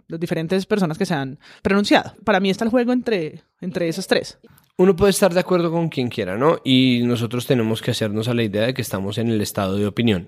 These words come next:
Speaker 2: Lastimosamente, ¿no? Es una, es, es así que es una narrativa que pegó. Y pegó también porque eso le conviene mucho a los medios que quieren tener una relación cercana con el poder. El problema está precisamente en eso. Es decir, un medio puede tomar la posición editorial que se le dé la gana.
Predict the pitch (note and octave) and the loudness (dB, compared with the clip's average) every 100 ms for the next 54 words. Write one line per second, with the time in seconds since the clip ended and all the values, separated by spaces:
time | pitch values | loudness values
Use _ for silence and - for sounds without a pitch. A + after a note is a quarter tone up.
0 | - B2+ - C3 B2 D#3+ A#2 - - - | 0 0 2 2 4 4 2 -2 -10 -8
1 | A#2 C3 - B2 B2 B2+ A#2+ C3 - A#2+ | -4 -2 -2 0 0 2 0 0 -2 0
2 | C#3+ G#3 E3+ D3 B2 A#2+ B2 A#2+ A2 - | 0 0 0 2 2 2 4 2 2 0
3 | G2+ G2 G#2+ C3 A#2 C3 D#3 - - - | -4 -4 -4 -2 -2 -2 -6 -12 -20 -20
4 | - - D#3 E3+ G#3 A#3 - _ - - | -20 -2 4 6 6 2 -6 _ -20 -18
5 | - D3+ C#3+ D#3 D3+ E3+ F3+ E3+ F3 - | 2 4 6 6 6 4 4 2 -2 0
6 | C3 C3+ C#3 B2+ A#2 A2+ A#2 C3 B2+ C3+ | 2 2 0 0 2 2 4 4 4 2
7 | B2+ A2 G#2 G#2+ G#2+ - A#2 A2+ G#2+ G#2 | 2 2 2 0 -2 -6 -4 0 0 0
8 | A#2 G#2+ G#2 G#2+ A2+ A2 G2+ G2+ G2 - | -2 -2 0 -2 -2 -2 -2 -2 -4 -4
9 | G2+ - A2+ A2 G#2+ G2+ _ - A2 G#2 | -4 -2 0 0 -2 -6 _ -8 -4 -4
10 | G2+ D3+ E3 - _ _ - - - _ | -2 0 0 0 _ _ -20 -20 -20 _
11 | _ - C3 C3+ C3+ C3 C#3 D3+ - D3 | _ -2 0 2 4 4 4 2 0 0
12 | D3+ C#3+ C#3+ D3 C#3+ C3+ C#3 C3 E3 D3 | -2 -4 -2 0 0 0 0 2 4 2
13 | F#2+ - C3 A2+ B2 C3 G#2 G#2 A#2 C#3+ | 0 -6 -6 -4 -2 0 0 0 2 4
14 | D3 C#3 D3 C3+ C#3 A#2+ G#2+ G#2+ B2+ A#2+ | 4 4 2 0 0 -2 -2 -2 -4 -4
15 | G#2+ G#2 G#2 G#2 G#2+ F#2 - G#2+ A2+ G#2+ | -4 -2 -2 -2 -2 -2 -6 -8 -4 -2
16 | F#2+ G2 C3+ C3 - | -2 0 2 2 -2